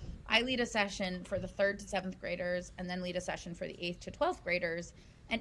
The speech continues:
even in those different age groups, seeing the ways in which the ninth graders have so much more to unlearn than the third graders do has really just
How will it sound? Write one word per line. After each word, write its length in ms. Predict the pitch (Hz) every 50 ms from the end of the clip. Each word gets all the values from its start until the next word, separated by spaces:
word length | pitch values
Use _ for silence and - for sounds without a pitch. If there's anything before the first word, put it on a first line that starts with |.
| -
even 320 | - 277 330 370 359 359 247
in 120 | 226 208
those 240 | 202 196 208 208 196
different 320 | 208 208 196 196 185 - -
age 300 | 190 196 226 208 196 -
groups, 260 | - 185 165 - -
seeing 520 | - - - 226 233 233 247 247 240 220
the 120 | 196 202 185
ways 400 | 170 185 190 190 196 208 196 196
in 160 | 196 180 170
which 480 | 170 180 180 185 185 - - - - - - - - - - - - - - -
the 80 | - 202
ninth 360 | 190 185 185 226 285 285 -
graders 360 | - 208 190 180 185 185 180
have 180 | - - 190 185
so 160 | - - 208
much 220 | 214 240 240 - 233
more 120 | 208 190
to 120 | 190 185 - -
unlearn 720 | - 202 208 214 214 196 175 180 190 202 208 202 196 180 175
than 160 | 175 175 175
the 80 | 170 170
third 400 | - - 185 180 214 220 202 202
graders 420 | 185 180 175 175 165 170 170 -
do 360 | - - 180 214 220 208 190
has 360 | 185 180 190 196 190 180 175 180
really 240 | 180 190 190 202 202
just 240 | 190 196 185 -